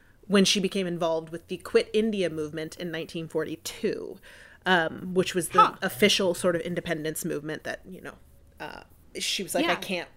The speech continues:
Speaker 1: work for you guys and do this." Um,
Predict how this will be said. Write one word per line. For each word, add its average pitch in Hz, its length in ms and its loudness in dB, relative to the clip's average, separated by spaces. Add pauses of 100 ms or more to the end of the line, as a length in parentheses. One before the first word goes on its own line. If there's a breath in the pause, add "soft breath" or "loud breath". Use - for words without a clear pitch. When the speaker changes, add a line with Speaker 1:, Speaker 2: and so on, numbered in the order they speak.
Speaker 1:
work 180 240 2
for - 100 2
you 196 220 6
guys - 460 2
and 165 360 -2
do 180 120 2
this." - 540 4 (460 loud breath)
Um, 180 460 6